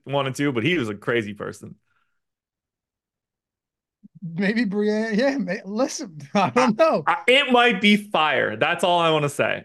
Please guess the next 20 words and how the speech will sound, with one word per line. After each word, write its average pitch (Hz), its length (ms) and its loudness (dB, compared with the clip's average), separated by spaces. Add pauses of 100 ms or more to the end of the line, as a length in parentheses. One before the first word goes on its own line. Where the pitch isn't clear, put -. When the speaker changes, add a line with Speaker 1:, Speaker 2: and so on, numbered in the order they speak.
Speaker 1:
That's 151 140 -4
all 165 200 2
I 156 100 4
wanna 127 160 -4
say. - 320 -14 (1080)
All 180 120 0
right, 208 480 0
but 175 240 -2 (420)
we, 180 160 2 (1080)
<laughs> - 1300 -20
let's 156 240 0
do 135 180 -2
this. - 360 -8 (1600)
I, 135 160 -4
I 131 100 0
have 143 240 0
one 117 200 2
for 104 220 -2
you. 92 120 -4 (540)
Speaker 2:
Please. 165 260 -8